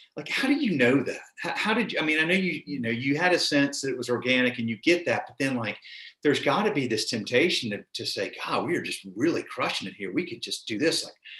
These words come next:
you know, pop this thing all over the place in this certain, you know, uh,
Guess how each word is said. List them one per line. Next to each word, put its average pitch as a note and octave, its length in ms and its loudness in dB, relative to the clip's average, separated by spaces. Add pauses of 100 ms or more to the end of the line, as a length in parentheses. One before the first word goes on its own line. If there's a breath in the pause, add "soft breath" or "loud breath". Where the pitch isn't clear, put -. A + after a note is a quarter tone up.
(240 loud breath)
you A#2+ 100 -2
know, G2 200 -2 (120)
pop D3 260 -2
this D3 180 0
thing C3+ 140 0
all B2 160 2
over G#2+ 140 -2
the G2+ 40 -4
place - 420 0
in G#2+ 60 -6
this A#2+ 280 -4
certain, B2+ 520 0 (580 loud breath)
you B2+ 100 -2
know, G#2+ 340 2 (100)
uh, G2+ 440 0